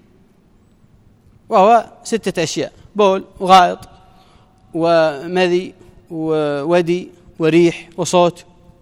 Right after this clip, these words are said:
هذه كلها أشياء معتادة، هذه اللي يقول لي تنقض. لكن لو خرج من حصى أو دود أو دم أو كذا يقول ما ينقض، يعني هذا نادر وغالب والنادر لا حكم له.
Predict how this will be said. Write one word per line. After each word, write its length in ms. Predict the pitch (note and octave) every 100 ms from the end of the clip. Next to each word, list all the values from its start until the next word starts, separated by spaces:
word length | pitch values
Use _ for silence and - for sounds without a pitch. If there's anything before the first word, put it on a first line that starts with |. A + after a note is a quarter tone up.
| _ _ _ -
هذه 180 | A3+
كلها 280 | A3 A#3 A3
أشياء 220 | A3 A#3+
معتادة، 480 | A3 F#3+ G3 C#3 A2+ - _ _ _ _ _ _ -
هذه 260 | A3+ C4+ C4
اللي 100 | A#3
يقول 160 | A#3
لي 80 | G3+
تنقض. 320 | D#3 A#2 - - _ _ _ _ _ _ _ -
لكن 300 | A#3+ - G#3
لو 140 | A#3
خرج 300 | B3 A#3 G3+
من 200 | G#3 G3
حصى 380 | - G3+ G3+ - - _ _ _ F3
أو 180 | F3 E3+
دود 380 | G3 F#3+ F#3+ - - _ _ E3+
أو 360 | F3+ F3+ E3
دم 320 | D#3 F#3 F#3 - - -
أو 140 | F3
كذا 220 | E3+ G3+ G#3
يقول 200 | A3+ B3
ما 60 |
ينقض، 220 | D#3+ - _ _ - _
يعني 120 | G3 F3+
هذا 220 | G#3 A3
نادر 380 | G#3 F3+ F#3+ F#3+
وغالب 340 | F#3 G3+ F#3
والنادر 320 | F#3 F#3 D#3
لا 80 | C#3
حكم 240 | A#2+ A#2+
له. 120 | A2